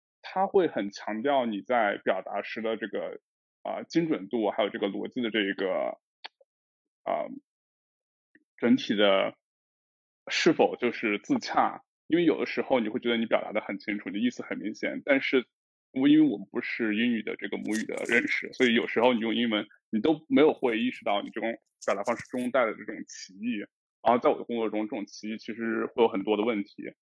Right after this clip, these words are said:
所以我觉得G mat就是帮你去重整你的英语的这个语法，啊，重整你这个英语的这个思考逻辑，对之后的，呃，工作，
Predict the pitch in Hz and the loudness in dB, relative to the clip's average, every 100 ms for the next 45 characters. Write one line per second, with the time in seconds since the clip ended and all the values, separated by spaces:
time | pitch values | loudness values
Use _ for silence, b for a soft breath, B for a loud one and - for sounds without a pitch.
0 | _ _ _ - 127 127 101 113 107 170 | _ _ _ 0 2 2 2 0 0 0
1 | 170 - - 95 - - 120 110 - 127 | 0 -2 -2 -6 -8 -12 -8 -6 0 2
2 | 123 - - - _ - 117 104 - 120 | 2 0 -6 -10 _ -8 -2 -2 0 0
3 | 123 - 107 107 123 107 - - 107 101 | 0 -2 -2 2 2 0 -4 -8 -4 -2
4 | 107 - 107 - 95 - _ _ - 101 | -4 -4 -6 -6 -18 -20 _ _ 0 0
5 | - 120 107 92 107 101 107 98 110 123 | 2 2 2 2 0 0 0 0 4 2
6 | 117 92 - 110 - - - 131 - 107 | 2 -4 -6 -6 -6 -10 -4 -2 -2 -2
7 | - 107 117 - - _ _ 127 110 - | -6 -6 -4 -4 -10 _ _ 2 4 2
8 | 117 120 107 - - - - - 50 - | -2 0 0 -2 -6 -8 -10 -8 -8 -8
9 | - - 127 123 135 107 | -12 2 6 6 4 0